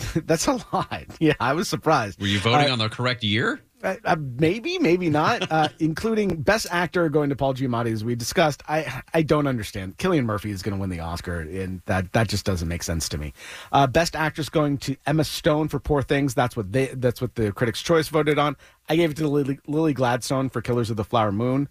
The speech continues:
Speaker 1: um, and I think that's gonna be borne out by the Oscars as well. Supporting Actor, uh, they gave it to Robert Downey Junior for Oppenheimer, um, which I think is, that's probably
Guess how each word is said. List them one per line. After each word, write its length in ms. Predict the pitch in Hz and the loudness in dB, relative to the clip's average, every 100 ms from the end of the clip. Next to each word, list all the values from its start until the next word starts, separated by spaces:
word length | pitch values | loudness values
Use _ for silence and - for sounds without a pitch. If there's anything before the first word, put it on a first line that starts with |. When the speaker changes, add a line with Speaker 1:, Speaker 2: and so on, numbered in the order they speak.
| _ - _ | _ -20 _
Speaker 1:
um, 240 | 101 107 90 | -2 0 0
and 160 | 98 | 0
I 60 | 95 | 0
think 180 | - 101 | -2 0
that's 200 | 98 - | 0 0
gonna 180 | 104 95 | 0 0
be 240 | 90 98 | 0 -2
borne 260 | 95 98 98 | -2 0 2
out 160 | 98 | 2
by 100 | 95 | 2
the 100 | 95 | 2
Oscars 440 | 98 92 - 95 90 | 2 2 0 -2 0
as 160 | 85 | -2
well. 340 | 95 110 113 - - - - - | 2 4 4 0 -10 -18 -20 -16
Supporting 460 | - - 233 226 185 | -10 2 4 4 2
Actor, 640 | 170 - 185 175 175 165 | 0 0 2 4 4 2
uh, 320 | 147 143 143 139 | 2 2 2 0
they 140 | 151 | -2
gave 160 | 156 143 | -2 -2
it 60 | |
to 60 | 151 | 0
Robert 220 | 143 147 | 0 0
Downey 200 | 147 135 | 0 -2
Junior 320 | 113 135 135 127 | 0 0 0 0
for 220 | 120 110 | -2 0
Oppenheimer, 840 | 117 - 123 127 131 131 131 131 | 0 0 0 2 4 4 2 0
um, 500 | 120 117 110 104 104 - | 0 2 2 2 -2 -4
which 260 | 120 107 | -4 0
I 100 | 117 | 0
think 260 | 107 107 95 | 2 -2 -2
is, 200 | 98 98 | -4 0
that's 240 | 202 175 | 2 2
probably 760 | - - 127 101 98 101 90 80 | -2 0 0 -2 -8 -6 -6 -8